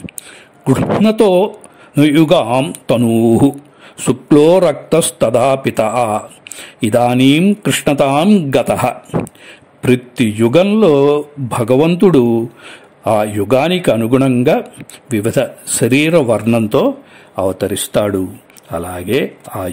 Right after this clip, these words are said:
యుగ ధర్మాన్ని అనుసరించి ప్రవర్తిస్తాడు అని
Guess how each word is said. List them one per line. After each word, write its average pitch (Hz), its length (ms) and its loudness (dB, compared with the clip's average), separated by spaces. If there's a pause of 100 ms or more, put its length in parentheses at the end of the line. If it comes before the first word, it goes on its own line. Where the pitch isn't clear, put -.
యుగ 101 180 -2
ధర్మాన్ని 147 720 0
అనుసరించి 127 920 0 (320)
ప్రవర్తిస్తాడు 101 1000 -2
అని 90 160 -10